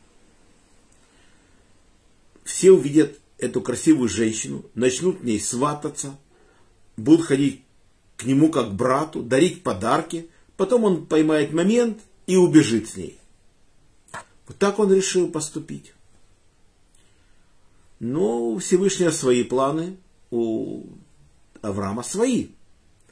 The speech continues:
Пришли они к границе Египта. Он спрятал Сару в сундук.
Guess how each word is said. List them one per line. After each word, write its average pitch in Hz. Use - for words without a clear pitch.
Пришли 123
они 165
к -
границе 98
Египта. -
Он 277
спрятал 220
Сару 175
в 151
сундук. 156